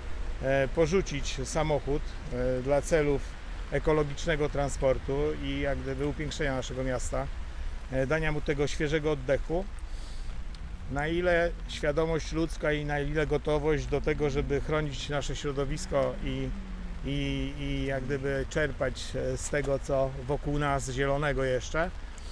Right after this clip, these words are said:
to już zależy od mieszkańców, od państwa, od naszych wyborców. M-, mamy nadzieję, że i staramy się przekonywać na każdych spotkaniach, tak jak tutaj nasz kandydat Bartosz powiedział,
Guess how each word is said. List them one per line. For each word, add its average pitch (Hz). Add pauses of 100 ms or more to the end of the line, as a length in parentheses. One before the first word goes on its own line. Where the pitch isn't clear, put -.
(560)
to 160
już 175
zależy 147
od 135
mieszkańców, 143
od 123
państwa, 139
od 120
naszych 135
wyborców. 131
M-, 127
mamy 185
nadzieję, 170 (100)
że 139
i 139
staramy 160
się 135
przekonywać 135
na 131
każdych 131
spotkaniach, 143 (460)
tak 135
jak 131
tutaj 139
nasz 131 (240)
kandydat 127
Bartosz 123
powiedział, 127